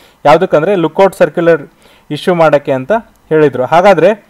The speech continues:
ಬ್ಯಾಂಕಲ್ಲಿ ಯಾರ್ಯಾರು issue ಮಾಡ್ಬೋದು ಅಂದ್ರೆ chairman issue ಮಾಡ್ಬೋದು, ಎಂ D issue ಮಾಡ್ಬೋದು, ಜೊತೆಗೆ, ಆ, ಇದ್-, chairman ಮತ್ತೆ ಎಂ ಡಿ ಅವರು ಇದನ್ನೇನಂದ್ರೆ issue ಮಾಡ್ಬೋದು ಅಂತ ಅವರು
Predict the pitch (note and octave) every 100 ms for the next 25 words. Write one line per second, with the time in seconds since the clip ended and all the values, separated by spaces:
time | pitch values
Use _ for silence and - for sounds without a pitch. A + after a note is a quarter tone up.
0 | _ _ _ _ _ C3 F#3 A3 A3+ A3
1 | F#3+ E3 G3+ F#3+ F3+ G3+ F#3 E3+ E3 D3
2 | C#3+ F3+ F3+ - F3 F3+ G3 F#3 - F3
3 | E3+ D#3 D#3+ E3+ D#3 D3 E3 F#3 E3+ F3
4 | D#3+ D3+ D3 D3 C#3+ E3 D#3 _ _ _
5 | _ _ B2+ D3+ E3+ E3 G3+ A3 _ _
6 | _ _ _ _ _ _ C3 C3 B2 -
7 | _ _ _ _ _ _ C#3+ - _ _
8 | _ _ - F#3 G3 G3 F#3+ F3+ F3+ E3+
9 | F3 F3+ E3+ D#3+ E3 D#3 C#3+ G#3 A#3 _
10 | _ _ - - F3+ E3 D#3 D3 C#3+ C3+
11 | C#3 C#3